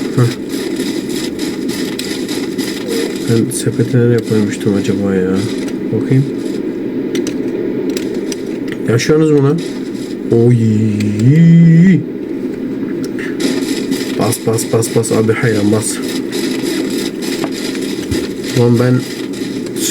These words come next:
sepeti nereye koydum ya? Ha, arabadaydı, evet. Al. Koştur,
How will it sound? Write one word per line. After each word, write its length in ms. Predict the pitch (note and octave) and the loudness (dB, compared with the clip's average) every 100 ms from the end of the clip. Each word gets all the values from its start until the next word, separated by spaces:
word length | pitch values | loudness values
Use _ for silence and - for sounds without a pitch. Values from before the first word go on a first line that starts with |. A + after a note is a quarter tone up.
| - - - - - - | -4 -2 -2 -4 -2 -2
sepeti 380 | A2+ B2+ C#3+ B2+ | 0 0 2 4
nereye 200 | C#3 D#3 | 4 4
koydum 500 | D#3 C3+ A#2 A2 - | 4 4 4 4 4
ya? 80 | G#2 G#2+ - - - - - - - - - - - - - - - - - - - - - - - - | 2 0 -2 -4 -4 -4 -4 -4 -4 -4 -4 -4 -4 -4 -4 -4 -4 -4 -4 -4 -4 -4 -4 -4 -4 0
Ha, 200 | A#2+ A2 | 2 4
arabadaydı, 520 | A2 G#2+ A2 A2 G#2 G2+ | 4 4 4 4 2 2
evet. 340 | G#2 F#2+ - - - - - - - - - - - - - - | 2 2 0 -6 -8 -8 -8 -8 -8 -8 -8 -10 -10 -8 -8 -2
Al. 200 | A2 A#2 - - - - - - - - - - - - - - - - - | 2 2 0 -4 -6 -6 -6 -6 -6 -6 -4 -2 -4 -4 -4 -4 -2 -4 -2
Koştur, 260 | - - | -4 0